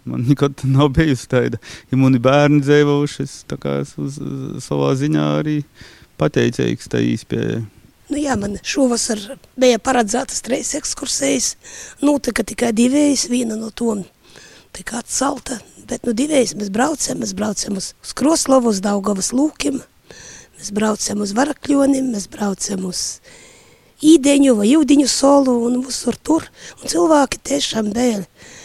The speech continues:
Speaker 2: cīži priecīgi. Es tā esmu ievērojusi, ka arī tā apseveroties tos bildes no daudzam ekskursijām. Un tī godi jau ir vai, vai, vai, tī ir sešpadsmitīs gads šogad, un tūs bilžu ir tik daudz.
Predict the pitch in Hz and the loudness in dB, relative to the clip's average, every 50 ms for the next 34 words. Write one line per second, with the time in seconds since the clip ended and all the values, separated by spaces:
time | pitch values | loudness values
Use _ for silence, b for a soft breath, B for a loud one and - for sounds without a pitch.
0 | B B B B B B B - 294 311 311 220 185 175 - - 269 339 359 - | B B B B B B B 4 6 6 6 6 2 -2 -2 2 4 4 6 4
1 | - - 247 240 240 226 262 262 247 - - - - 262 - - - - - - | 4 2 2 2 2 2 0 -2 -2 -6 -8 -4 -4 -4 -4 -6 -10 -12 -14 -14
2 | - - - - 302 294 277 - - 294 330 359 330 269 240 240 240 240 247 226 | -16 -8 -2 2 2 4 4 2 2 4 6 6 6 6 6 6 6 6 6 4
3 | - - 208 - - 277 262 - _ - - - 285 285 269 247 233 208 160 - | 4 0 -4 -4 -4 -4 -4 -4 _ -4 2 4 6 8 8 6 6 2 0 -4
4 | - _ _ - - 254 247 269 294 - - - 262 233 240 240 240 233 233 220 | -14 _ _ 0 2 4 4 4 4 2 0 0 2 4 4 4 6 4 4 4
5 | - - 247 247 - - - 233 226 220 220 220 311 339 330 277 226 190 - - | 2 0 0 0 -2 -2 -2 -2 -2 0 4 6 6 8 8 6 6 2 0 2
6 | 220 208 196 - 233 240 226 202 - 208 214 247 - - - - - 214 - - | 0 0 2 4 4 4 2 2 2 2 2 2 0 -2 -6 -2 -2 -2 -2 0
7 | 214 208 208 208 208 - _ - 240 233 - 240 233 220 202 254 285 262 240 233 | 0 0 0 0 -2 -4 _ -2 0 0 2 4 2 4 6 6 6 8 6 6
8 | 220 226 226 226 226 240 233 185 - _ B B B B B B B B B B | 6 6 4 4 4 4 4 2 -4 _ B B B B B B B B B B
9 | B B B B B B B B - 233 233 226 247 247 254 262 311 330 320 311 | B B B B B B B B 2 2 4 4 4 4 6 6 6 6 6 6
10 | 311 277 - - 220 214 202 196 - - 262 220 - - 240 - - - - 247 | 6 6 6 6 6 6 6 6 4 2 2 0 0 -2 -4 -6 -2 2 4 4
11 | 240 240 294 330 - - - - 196 196 190 175 208 185 - - - - - 240 | 4 4 4 2 2 2 0 0 2 2 2 2 0 -2 -2 -8 -20 -14 -8 -6
12 | 226 214 - 233 226 208 202 254 269 262 233 202 214 220 208 - - 240 240 220 | -6 -4 -2 -2 -2 0 0 2 2 4 2 2 0 -2 -4 -4 -4 -2 0 2
13 | 277 302 311 311 - - - | 2 0 0 -2 -6 -10 -12